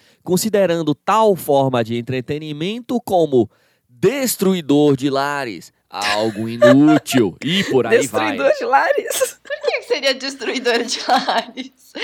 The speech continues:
Speaker 3: Imaginei o
Speaker 1: Não
Speaker 3: videogame
Speaker 1: sei.
Speaker 3: sendo entrevistado no João Kleber, assim,
Speaker 2: É,
Speaker 3: sabe?
Speaker 2: tipo, como assim?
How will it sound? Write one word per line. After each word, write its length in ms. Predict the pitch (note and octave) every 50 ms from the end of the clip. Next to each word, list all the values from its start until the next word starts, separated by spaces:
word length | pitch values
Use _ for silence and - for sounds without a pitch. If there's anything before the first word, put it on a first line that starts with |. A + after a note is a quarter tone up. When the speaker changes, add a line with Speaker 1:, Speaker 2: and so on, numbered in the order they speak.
| C5 C#5 C#5 A#4+ -
Speaker 3:
Imaginei 480 | D4 C4 C#4+ C#4+ C#4 C#4 C#4+ C4 C4+ C4+
o 80 | C4+ C4+
Speaker 1:
Não 20 |
Speaker 3:
videogame 460 | C4+ C4+ C#4 D#3+ F3+ G3 G3+ B3+ C4
Speaker 1:
sei. 160 | B3 - -
Speaker 3:
sendo 260 | - B3+ B3 G3+ A3 B3
entrevistado 680 | B3 B3 A#3 A#3+ A3+ A3+ C4 B3+ A#3 A3 A3 G#3+ G#3+ A3
no 100 | A3+ A3+
João 240 | G#3 A3 A3 A3+
Kleber, 540 | - - G#3+ G3+ G3+ F#3+ G3 F#3 F3 F3 E3
assim, 260 | E3 F3+ - - F#3+
Speaker 2:
É, 160 | B3+ C4 D4 C#4+ C#4
Speaker 3:
sabe? 300 | - A3 A#3+ B3+ C4+ C4+
Speaker 2:
tipo, 140 | C4 A#3+ A3
como 160 | A4 B3+ C4
assim? 320 | D4+ - - - - -